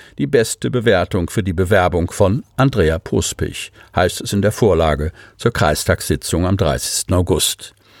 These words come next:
Unterzeichnet hat sie Landrat Krüger, der dem Kreistag vorgeschlagen wird,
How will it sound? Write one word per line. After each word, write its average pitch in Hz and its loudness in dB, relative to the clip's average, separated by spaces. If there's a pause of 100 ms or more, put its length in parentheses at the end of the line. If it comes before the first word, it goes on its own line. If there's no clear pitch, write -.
(280)
Unterzeichnet 135 0 (300)
hat - -8
sie 185 -2
Landrat 117 0
Krüger, 110 4
der - -4
dem - -14
Kreistag 107 0
vorgeschlagen 120 4
wird, 139 2